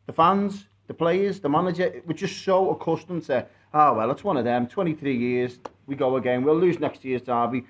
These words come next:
We'll lose another cup game, and we'll go on for twenty-four years and twenty-five years."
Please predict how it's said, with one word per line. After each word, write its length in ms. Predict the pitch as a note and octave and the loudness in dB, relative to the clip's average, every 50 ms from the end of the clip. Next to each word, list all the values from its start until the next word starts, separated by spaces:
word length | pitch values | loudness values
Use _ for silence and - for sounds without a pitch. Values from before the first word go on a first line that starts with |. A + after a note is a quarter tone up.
| _ _ | _ _
We'll 140 | - E3 E3 | -4 0 2
lose 200 | F3+ F#3 F3 C#3+ | 2 2 2 2
another 240 | C#3+ C#3 B2 A#2+ A#2+ | 0 -2 -2 -2 -2
cup 260 | - - C3+ C3 - | -2 -2 -4 -4 -2
game, 320 | - B2+ B2+ B2 A#2+ - - _ - | -4 -2 -2 -2 -2 -4 -8 _ -6
and 100 | - C3+ | -4 -2
we'll 100 | C3+ C3 | -2 0
go 160 | A#2 C3+ C3 B2+ | 0 0 0 0
on 100 | C3+ B2+ | 0 -2
for 100 | - B2+ | -4 -6
twenty-four 540 | - - B2+ B2+ B2+ A#2 A#2+ B2 A#2+ A#2+ A#2+ | -10 -8 -6 -6 -6 -6 -4 -4 -2 0 0
years 180 | B2 B2 B2+ B2 - | 0 -2 -4 -6 -8
and 100 | C#3 C3+ | -12 -10
twenty-five 600 | - C3+ B2+ B2+ A#2+ - B2 A#2 A#2 A#2+ A2+ B2+ | -8 -6 -6 -6 -6 -4 -2 0 0 0 -2 -2
years." 180 | B2 B2 B2+ | -6 -6 -8